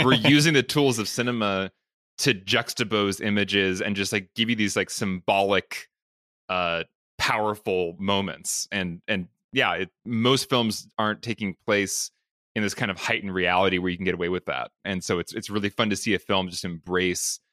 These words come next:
Speaker 1: the heightened graphic novel kind of reality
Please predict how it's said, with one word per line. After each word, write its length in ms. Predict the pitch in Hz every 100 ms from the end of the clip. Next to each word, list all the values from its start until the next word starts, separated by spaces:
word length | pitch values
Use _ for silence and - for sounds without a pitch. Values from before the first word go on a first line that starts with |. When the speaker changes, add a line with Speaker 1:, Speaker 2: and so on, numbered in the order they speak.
| _ _ _ -
Speaker 1:
the 80 |
heightened 560 | 95 - 110 101 92 -
graphic 360 | - 92 95 -
novel 320 | 92 85 90 90
kind 180 | 101 87
of 80 |
reality 640 | 85 85 87 87 85 80